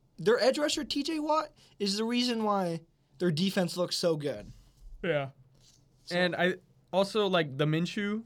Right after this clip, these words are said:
Speaker 2: connection that he has with Pittman,
Speaker 1: Minshew
Speaker 2: I still
Speaker 1: mania.
Speaker 2: don't see. I, I just don't see
Speaker 1: Well,
Speaker 2: how
Speaker 1: that game's
Speaker 2: he,
Speaker 1: at
Speaker 2: he can take
Speaker 1: eight thirty A M though.
Speaker 2: Yeah, it's, uh, isn't it in London or wherever?
Speaker 1: The Germany.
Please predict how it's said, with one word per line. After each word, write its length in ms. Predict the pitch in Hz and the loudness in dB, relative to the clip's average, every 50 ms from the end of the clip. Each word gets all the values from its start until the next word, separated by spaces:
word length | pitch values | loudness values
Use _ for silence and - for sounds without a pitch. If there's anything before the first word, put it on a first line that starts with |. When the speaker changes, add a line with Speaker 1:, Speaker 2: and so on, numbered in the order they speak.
| - _ _ - - | -12 _ _ -20 -12
Speaker 2:
connection 800 | - - 202 202 202 202 202 - - 277 208 196 202 196 196 - - _ _ | -8 -6 -2 -2 -2 -2 -2 -4 -8 -8 -6 -6 -8 -10 -10 -12 -16 _ _
that 180 | 147 160 180 190 | -2 0 0 2
he 80 | 196 | 0
has 120 | 202 202 190 | 0 -2 -2
with 140 | 202 196 196 | -4 -4 -4
Pittman, 340 | 202 196 180 165 196 202 | -4 -4 -2 -2 -4 -4
Speaker 1:
Minshew 180 | 190 - 160 156 | -4 -4 -2 0
Speaker 2:
I 100 | 147 151 | 0 0
still 240 | 143 139 143 143 131 | 0 -2 -2 -4 -4
Speaker 1:
mania. 160 | 127 120 135 | -4 -4 -6
Speaker 2:
don't 180 | 160 165 - - | -8 -10 -14 -16
see. 420 | - - 120 117 117 113 107 - - - - _ _ _ _ _ _ _ _ - | -14 -12 -10 -8 -8 -10 -10 -12 -16 -20 -20 _ _ _ _ _ _ _ _ -6
I, 140 | 123 135 - - | -6 -6 -6 -4
I 80 | 139 151 | -4 -4
just 160 | 147 139 - | -4 -4 -6
don't 140 | - 127 123 | -8 -8 -8
see 160 | - - 127 | -8 -8 -4
Speaker 1:
Well, 100 | 123 123 117 | -2 0 0
Speaker 2:
how 40 | - | 0
Speaker 1:
that 80 | 180 | 0
game's 240 | 165 175 226 277 - | 0 0 -2 0 0
Speaker 2:
he, 60 | - | -2
Speaker 1:
at 100 | 190 - | -2 0
Speaker 2:
he 100 | 123 180 | -2 -2
can 80 | 208 - | -4 -4
take 80 | - - | -6 -6
Speaker 1:
eight 40 | |
thirty 500 | 123 165 185 208 226 170 160 151 143 143 | -4 -2 -2 -2 0 0 0 0 0 0
A 60 | 143 165 | -2 -4
M 160 | 202 196 147 | -4 -4 -6
though. 280 | 123 117 117 120 120 120 - _ _ _ _ _ _ _ _ _ _ _ _ _ _ _ _ _ _ _ | -8 -10 -12 -14 -16 -18 -20 _ _ _ _ _ _ _ _ _ _ _ _ _ _ _ _ _ _ _
Speaker 2:
Yeah, 380 | 135 131 131 131 127 120 113 | -4 -2 0 0 0 0 0
it's, 500 | - - 123 123 - - - - - - | -2 -4 -6 -8 -10 -14 -18 -18 -18 -12
uh, 540 | - 120 120 117 120 117 117 117 113 110 - - _ _ _ _ _ _ _ _ _ _ _ _ - - | -8 -4 -2 -2 0 0 0 -2 -2 -4 -6 -10 _ _ _ _ _ _ _ _ _ _ _ _ -20 -20
isn't 180 | - - 175 175 | -16 -10 -6 -4
it 200 | 190 175 139 - - - | -4 -4 -4 -6 -10 -10
in 200 | 131 127 120 113 | -10 -10 -8 -8
London 340 | 82 82 113 123 131 131 123 - 127 | -10 -10 -10 -10 -12 -12 -12 -12 -8
or 120 | 127 123 110 | -8 -8 -6
wherever? 460 | 104 87 87 107 107 107 113 120 120 - _ _ _ _ _ _ _ _ _ _ _ _ _ _ - - _ _ _ _ _ _ _ _ _ _ _ _ _ _ _ _ _ _ _ _ _ _ _ _ _ - | -6 -6 -6 -6 -6 -6 -8 -10 -12 -16 _ _ _ _ _ _ _ _ _ _ _ _ _ _ -20 -20 _ _ _ _ _ _ _ _ _ _ _ _ _ _ _ _ _ _ _ _ _ _ _ _ _ -10
Speaker 1:
The 200 | 151 160 160 156 | -6 -4 -4 -2
Germany. 480 | 151 143 165 165 151 139 127 131 120 | -2 -2 -2 -4 -4 -6 -8 -10 -12